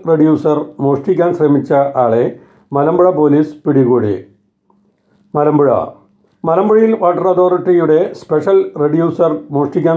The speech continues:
ശ്രമിച്ചയാളെ മലമ്പുഴ പോലീസ് പിടികൂടി. പാലക്കാട് സുന്ദരം കോളനി പീർ മൊയ്തീൻ്റെ മകൻ യൂസഫ്, നാൽപതാണ്, ഇന്ന് രാവിലെ പിടിയിലായത്.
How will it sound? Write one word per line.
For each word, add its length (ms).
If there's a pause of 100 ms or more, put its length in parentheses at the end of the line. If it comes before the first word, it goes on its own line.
ശ്രമിച്ചയാളെ 640 (560)
മലമ്പുഴ 320 (120)
പോലീസ് 340
പിടികൂടി. 440 (680)
പാലക്കാട് 480 (100)
സുന്ദരം 360
കോളനി 360 (220)
പീർ 200 (120)
മൊയ്തീൻ്റെ 480
മകൻ 200 (520)
യൂസഫ്, 500
നാൽപതാണ്, 560 (560)
ഇന്ന് 240
രാവിലെ 380 (120)
പിടിയിലായത്. 640